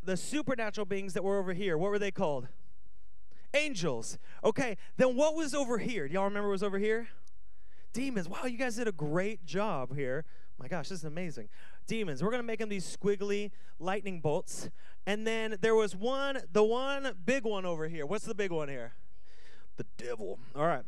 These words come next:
the devil. Some of you guys are like, "Can you draw the devil?" Don't worry, we'll cancel him. It's okay. The devil's the only thing you should be able to cancel. Um, and then right here we had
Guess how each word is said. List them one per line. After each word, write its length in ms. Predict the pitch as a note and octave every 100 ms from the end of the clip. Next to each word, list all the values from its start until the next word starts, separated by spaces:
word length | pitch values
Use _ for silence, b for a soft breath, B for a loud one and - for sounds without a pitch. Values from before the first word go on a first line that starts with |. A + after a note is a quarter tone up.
| C#3
the 80 | E3
devil. 260 | F3 D3
Some 140 | - A#3+
of 60 | B3+
you 80 |
guys 180 | B3+ A#3
are 40 | A#3
like, 200 | G#3+ -
"Can 160 | A3
you 180 | A#3+ D4+
draw 280 | B3+ C4 C#4
the 100 | C#4
devil?" 340 | B3+ C4+ C4+
Don't 220 | A#3+ A#3+
worry, 160 | A#3 A#3
we'll 180 | A#3 A#3+
cancel 460 | A3+ G#3+ G#3 G#3+
him. 160 | G#3 G#3
It's 120 | F#3+ A3
okay. 300 | G#3 F#3+ D#3+ B B B
The 100 | E3+
devil's 300 | A3 A#3 A3+
the 80 | A3
only 160 | A3
thing 180 | G#3 G#3
you 120 | G3
should 140 | F#3 F3+
be 60 |
able 140 | F3 E3+
to 60 |
cancel. 400 | D3+ E3 A#2 G#2 - B B B -
Um, 720 | G#3 F#3+ D#3 C3 C3+ B B B B B
and 160 | G3+
then 140 | A3+ G#3+
right 200 | A#3+ B3
here 200 | B3 A#3+
we 140 | A3
had 460 | G3+ G3+ F#3+ G3